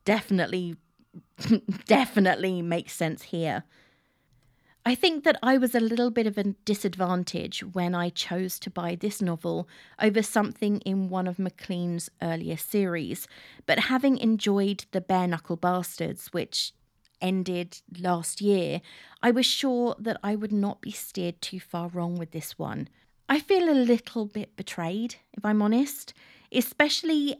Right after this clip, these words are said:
as, though it's advertised as the first in a new series, it has ties to books in others.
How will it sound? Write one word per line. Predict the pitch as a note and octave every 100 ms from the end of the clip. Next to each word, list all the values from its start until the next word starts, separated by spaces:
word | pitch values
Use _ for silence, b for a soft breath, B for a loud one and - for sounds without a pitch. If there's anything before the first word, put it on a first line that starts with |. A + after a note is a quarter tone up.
| -
as, | A3 A3+ A3 G#3
though | G3+ A#3+
it's | D#4 - -
advertised | B3 B3 B3 A#3+ G#3+ G3 -
as | F#3+
the | -
first | G3+ G#3+ G3 - G3
in | F#3
a |
new | F#3+ F#3+
series, | - C4+ C4+ G#3 F3+ F3 B B B B
it | -
has | - C#4 C#4
ties | - - C#4 C4+ C4 B3+
to | -
books | A#3+ G#3 G3+ - - - b b b b
in | - A3+ -
others. | G#3+ G#3+ E3+ D#3+ - -